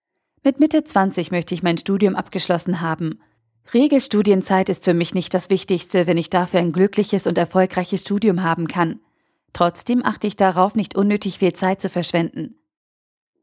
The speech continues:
Viertens. Wie möchte ich das erreichen? Entscheide dich für einen generellen Weg, der dich zum Ziel führt. Welche Schritte musst du absolvieren, um dein Ziel zu erreichen? Was machst du, wenn es mal nicht nach Plan läuft?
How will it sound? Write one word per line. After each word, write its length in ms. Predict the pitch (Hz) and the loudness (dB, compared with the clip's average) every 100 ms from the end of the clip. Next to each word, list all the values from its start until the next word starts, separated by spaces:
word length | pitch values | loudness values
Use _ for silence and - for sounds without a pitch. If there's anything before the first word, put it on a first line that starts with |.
| _ _ _ _ _ _ _ _ _ | _ _ _ _ _ _ _ _ _
Viertens. 680 | 330 311 - 170 160 - - _ _ _ | 2 2 2 -4 -4 -6 -14 _ _ _
Wie 160 | 320 247 | 2 2
möchte 260 | 170 - | 2 -2
ich 80 | 180 | -2
das 160 | 185 - | 0 0
erreichen? 640 | 180 190 180 185 175 - _ _ _ _ _ _ _ | 0 0 0 -2 -6 -8 _ _ _ _ _ _ _
Entscheide 500 | - 262 302 311 285 | 0 2 2 0 0
dich 200 | 226 226 | 0 0
für 80 | - | 0
einen 240 | 190 170 | 0 0
generellen 500 | 170 165 160 170 175 | 2 2 2 2 2
Weg, 320 | 175 180 180 - | 2 2 0 -6
der 120 | 160 | -4
dich 180 | 160 - | -6 -6
zum 180 | 180 | -8
Ziel 240 | - 196 185 | -2 0 2
führt. 440 | 180 160 156 - _ _ _ - | 2 -2 -2 -10 _ _ _ -6
Welche 260 | 160 208 | -4 -2
Schritte 360 | 196 202 202 247 | -2 -2 2 2
musst 240 | 214 208 | 2 2
du 60 | 202 | 0
absolvieren, 560 | 185 190 170 180 214 208 | 2 2 0 0 -2 0
um 100 | 180 | 2
dein 160 | 180 | 0
Ziel 180 | - 202 | 0 -2
zu 140 | - | 2
erreichen? 560 | 190 190 233 262 185 - _ _ _ _ _ | 2 2 -2 -4 -6 -8 _ _ _ _ _
Was 220 | 262 - | -4 0
machst 300 | 262 269 - | 0 0 -2
du, 100 | 247 | 0
wenn 140 | 208 196 | 2 0
es 120 | - | 0
mal 140 | 190 | 0
nicht 220 | 175 170 | 0 -2
nach 160 | 196 - | -6 -4
Plan 320 | 190 185 185 | -2 0 0
läuft? 360 | 165 147 - | 0 -2 -8